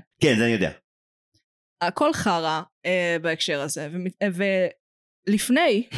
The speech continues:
Speaker 2: <laughs> כשהייתה התקדמות, אז כל הדיון היה, אם היה אותו, הוא היה איידס וסבל, וארוניזם ונוראי,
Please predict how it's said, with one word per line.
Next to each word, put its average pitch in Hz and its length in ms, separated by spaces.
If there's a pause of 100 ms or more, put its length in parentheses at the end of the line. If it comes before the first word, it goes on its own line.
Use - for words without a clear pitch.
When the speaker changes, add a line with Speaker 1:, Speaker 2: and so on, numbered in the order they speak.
(220)
Speaker 2:
<laughs> - 460
כשהייתה 175 300
התקדמות, 170 560 (460)
אז 196 320
כל 285 200
הדיון 226 420
היה, 196 580 (360)
אם 277 180
היה 165 220
אותו, 214 520
הוא 202 160
היה 202 240 (140)
איידס 208 380
וסבל, 165 460 (1040)
וארוניזם 196 1080 (140)
ונוראי, 190 460